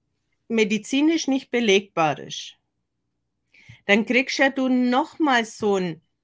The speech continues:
negativen Touch mit. Ey, ich bin ja nicht richtig, weil das, was ich fühle oder nicht fühlen will, oder das, was mir die Probleme macht, die kennt ja kein anderer. Da gibt's ja kein Wort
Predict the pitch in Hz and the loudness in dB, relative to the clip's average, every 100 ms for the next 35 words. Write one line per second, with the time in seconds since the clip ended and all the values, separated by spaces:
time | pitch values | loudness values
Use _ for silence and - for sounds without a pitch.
0 | _ _ 202 226 233 254 240 - 233 208 | _ _ -2 0 2 2 0 -4 -8 -6
1 | 190 175 156 - _ _ - 202 202 - | -6 -6 -6 -12 _ _ -2 -2 -2 -10
2 | - 156 139 _ _ _ _ _ _ _ | -6 -6 -6 _ _ _ _ _ _ _
3 | _ _ 202 196 226 262 269 262 214 196 | _ _ -2 -2 0 2 4 4 2 0
4 | 190 302 320 - 170 170 170 170 190 - | -2 -4 -6 -10 -12 -8 -6 -4 -4 -2
5 | 196 - - 349 - 269 247 233 214 240 | 2 2 2 -4 -4 -4 2 2 2 2
6 | 302 - - 277 262 247 240 208 285 359 | 2 -2 -2 0 2 2 0 0 2 2
7 | 311 180 - _ _ _ _ _ 190 - | 2 -2 -8 _ _ _ _ _ -10 -10
8 | - 240 247 - 214 269 - 311 339 277 | -8 -2 -2 -2 -4 -4 -2 -2 -2 -4
9 | 240 247 226 214 214 208 202 180 160 147 | -6 -6 -6 -4 -2 -2 -2 -4 -6 -8
10 | 156 _ _ _ _ _ _ _ _ _ | -12 _ _ _ _ _ _ _ _ _
11 | _ _ _ _ _ _ _ _ _ _ | _ _ _ _ _ _ _ _ _ _
12 | - 208 - 285 277 208 - 143 127 127 | -12 -8 -2 0 0 -4 -4 -10 -10 -14
13 | - 143 - 156 156 - 220 214 - 190 | -16 -14 -12 -8 -8 -6 -6 -6 -6 -4
14 | 185 214 | -2 -2